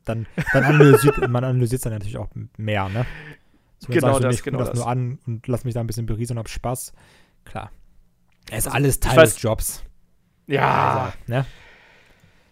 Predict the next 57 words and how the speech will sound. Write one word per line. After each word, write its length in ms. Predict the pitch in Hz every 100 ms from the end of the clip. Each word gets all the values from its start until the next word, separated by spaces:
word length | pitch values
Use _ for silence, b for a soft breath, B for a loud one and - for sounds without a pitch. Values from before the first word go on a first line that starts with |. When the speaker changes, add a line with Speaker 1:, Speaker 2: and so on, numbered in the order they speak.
| _
Speaker 2:
Äh, 240 | 131 135 147
nee, 160 | 139
also 180 | 180 156
ich 80 | 165
hab, 140 | 190
weiß, 160 | 160 160
ich 60 | 160
hab 80 |
das 140 | 143 -
damals, 340 | 131 156 143
fand 180 | - 135
ich 60 | -
das 160 | 120
unfassbar 580 | - 170 - 127 - 117
geil. 140 | -
Speaker 1:
Also 160 | 117 151
gerade 160 | 147 180
Speaker 2:
Das 60 |
war 80 | 165
ja 60 | 156
Speaker 1:
das, 60 |
Speaker 2:
auch, 60 | 156
Speaker 1:
das, 100 | 160
Speaker 2:
äh, 40 | 156
Speaker 1:
das 200 | 135 -
Zeitargument, 520 | 143 135 117 117 -
was 80 | 107
du 80 |
gebracht 320 | 117 113 101 107
hast, 160 | -
das 80 | 107
ist 80 | -
halt 160 | 120
nach, 180 | 120 113 B B B -
dass 100 | -
man, 160 | 135 127
dass 140 | 131
der 100 | 135
nach 140 | 120
neunzehn 400 | 113 131 135 139
Jahren 460 | 123 123 131 135 139 - _ -
gut 160 | 143 -
gealtert 360 | - 135 123 113
ist, 120 | -
das, 400 | 117 - - - b b b -
das, 160 | 143
das 160 | 143 160
ist 140 | 160
wirklich 260 | 160 156 117
wichtig, 220 | 131 120
ja, 80 | 104
ja, 160 | 104 104
also 220 | 101 101 - - B B B 131
deswegen 320 | 117 139 120
schon 180 | 131 123
eine 80 |
Empfehlung. 400 | 110 - 113 113